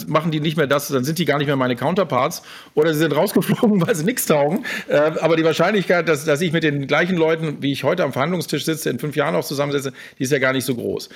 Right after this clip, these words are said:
Also deswegen finde ich es auch immer ein bisschen un-, unredlich zu sagen,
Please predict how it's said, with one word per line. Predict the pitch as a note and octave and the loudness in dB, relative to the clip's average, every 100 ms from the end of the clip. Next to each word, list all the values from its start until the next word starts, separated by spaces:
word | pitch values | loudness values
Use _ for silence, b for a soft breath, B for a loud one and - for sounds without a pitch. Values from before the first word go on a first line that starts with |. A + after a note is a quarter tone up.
| B B | B B
Also | C#3 | 0
deswegen | D#3 F3+ | 0 0
finde | D#3 F3+ F3 | 0 0 0
ich | |
es | |
auch | F3 D3+ | 0 0
immer | E3 | 0
ein | D#3 | 0
bisschen | D3+ - D3 - - | 0 -2 -4 -6 -4
un-, | E3+ F#3+ F3 D#3 C#3+ D3 | -2 0 0 -2 -4 -2
unredlich | F3 F3+ C#3+ C#3 C#3 D3+ - | 0 2 0 0 -2 -4 -6
zu | - B2+ | -6 0
sagen, | C3 B2+ C#3+ C3 | 0 0 -2 -6